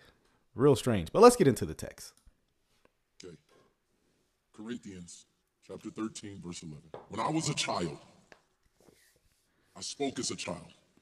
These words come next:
Speaker 2: I understood.
Speaker 1: Now, this sermon has been nothing but baby talk, and the scripture is very applicable to him. But watch what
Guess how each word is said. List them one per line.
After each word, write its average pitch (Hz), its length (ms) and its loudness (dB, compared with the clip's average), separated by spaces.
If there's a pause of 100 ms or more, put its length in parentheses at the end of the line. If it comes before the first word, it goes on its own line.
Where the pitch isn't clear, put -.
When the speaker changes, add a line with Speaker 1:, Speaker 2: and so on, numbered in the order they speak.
(760)
Speaker 2:
I 107 120 -10
understood. 110 300 -4
Speaker 1:
Now, 135 320 10 (260)
this 202 380 6
sermon 151 600 6
has 143 200 2
been 127 280 8
nothing 143 300 6
but 104 360 2 (420)
baby 214 360 8
talk, - 360 0 (460)
and 160 100 4
the 190 60 8
scripture 269 320 4
is 160 80 6
very 214 260 4
applicable 175 500 2
to - 160 4
him. 381 280 4 (1900)
But 104 100 4
watch 135 280 4
what 127 340 4